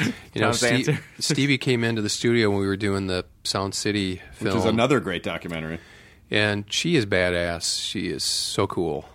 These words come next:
Speaker 1: She's just funny and disarming and just sits down and there's no bullshit. And yet she's Stevie Nicks. And then she went in to sing and her voice just sounds amazing.
Speaker 2: Mm.
Speaker 1: And, uh, it's really, it was a really cool, that was a special, that was a special session. It's co-, really cool.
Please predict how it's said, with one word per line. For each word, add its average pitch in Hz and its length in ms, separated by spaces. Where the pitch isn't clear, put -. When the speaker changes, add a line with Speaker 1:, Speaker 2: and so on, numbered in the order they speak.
Speaker 1:
She's - 340
just - 260
funny 120 600
and 98 100
disarming 107 760
and 98 180
just 98 180
sits 110 180
down 101 200
and 98 80
there's 90 180
no 107 160
bullshit. 110 600
And 104 100
yet 101 200
she's 101 180
Stevie 110 360
Nicks. 110 400
And 104 160
then 101 140
she - 140
went 113 160
in 110 80
to 104 60
sing 113 300
and 107 80
her 95 100
voice 101 520
just - 300
sounds 92 320
amazing. 87 500
Speaker 2:
Mm. 98 160
Speaker 1:
And, 85 140
uh, 82 180
it's - 120
really, 101 140
it 104 40
was 107 120
a 104 60
really 95 180
cool, 101 220
that 98 80
was 98 100
a 92 40
special, 92 520
that - 80
was 92 120
a 98 60
special 90 360
session. 85 460
It's - 140
co-, - 140
really 95 180
cool. 87 340